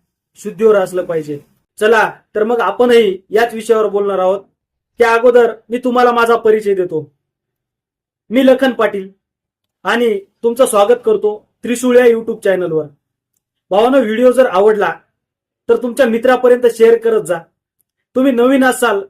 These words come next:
तर आपल्या चॅनलला सबस्क्राईब करा आणि तुमच्या प्रतिक्रिया कमेंटमध्ये सांगायला विसरू नका. तर चला सुरुवात करूया आपल्या विषयाला. तर बघा, छत्रपती शिवाजी महाराज हे सर्वांनाच माहिती आहेत.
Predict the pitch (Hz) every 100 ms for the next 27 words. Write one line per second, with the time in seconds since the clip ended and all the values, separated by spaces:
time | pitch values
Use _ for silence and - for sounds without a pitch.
0 | _ 226 220 247 233 220 214 226 247 226
1 | 214 - 202 196 180 160 143 _ _ _
2 | _ _ _ 180 226 233 214 233 240 254
3 | 240 233 262 - 247 214 190 - _ _
4 | 202 233 220 226 220 254 269 - 180 190
5 | 196 190 185 185 185 185 180 151 - _
6 | _ _ _ - 240 247 247 247 - 208
7 | 226 220 214 214 220 247 _ _ _ _
8 | - 170 185 175 175 175 156 131 _ _
9 | _ _ _ _ 247 240 240 226 214 -
10 | _ _ - 233 269 262 277 285 240 254
11 | 240 226 214 202 190 _ 185 262 262 262
12 | 262 247 226 220 202 196 180